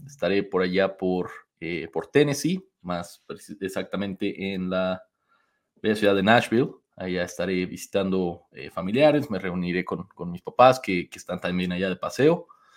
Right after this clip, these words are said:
Entonces, esos son los, los planes. Me voy ya en unos días. De hecho, cuando esto salga al aire, yo ya no voy a estar acá. Yo no voy a estar en Canadá, voy a andar en otros lados. Así que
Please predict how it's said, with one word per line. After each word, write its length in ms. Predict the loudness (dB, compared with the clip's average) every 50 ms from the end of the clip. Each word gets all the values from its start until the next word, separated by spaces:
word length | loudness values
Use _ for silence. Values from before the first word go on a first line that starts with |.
| -20 -20 -20 -20 _ _
Entonces, 340 | -2 0 0 0 0 -4 -4 -4
esos 120 | -10 -8
son 160 | -6 -6 -4
los, 320 | -2 -4 -4 -4 -10 -16 -10
los 140 | -10 -10 0
planes. 500 | 8 10 10 10 10 6 2 -2 -4 -6
Me 120 | -4 -2
voy 180 | 0 0 0 2
ya 300 | 2 2 0 0 -4 -10 _ _
en 100 | -10 -8
unos 180 | -6 -6 -6 -4
días. 260 | -2 -2 -2 0 -2
De 60 | -4
hecho, 120 | -6 -6 -4
cuando 200 | -4 -2 -2 -4
esto 100 | -6 0
salga 200 | 2 2 4 6
al 60 | 6 4
aire, 60 | 4
yo 80 | 6 6
ya 80 | 6
no 80 | 6 6
voy 100 | 2 2
a 40 | 2
estar 140 | 2 0 0
acá. 240 | 0 -2 -6 -10 _ _ -6
Yo 100 | -4 -2
no 80 | 0
voy 80 | 0 0
a 40 | 0
estar 140 | 0 -2 -2
en 80 | 0
Canadá, 300 | 0 -2 0 2 4 4
voy 160 | 4 4 2
a 40 | -2 -2
andar 180 | -4 -6 -6
en 80 | -6 -8
otros 260 | -10 -10 -10 -4 0
lados. 440 | 2 4 4 4 2 -2 -6 -16 _ _ _ _ _ -20 _ _ _ -14
Así 320 | -12 -12 -12 -8 -10 -10 -8
que 420 | -4 -4 -4 -4 -4 -8 -12 _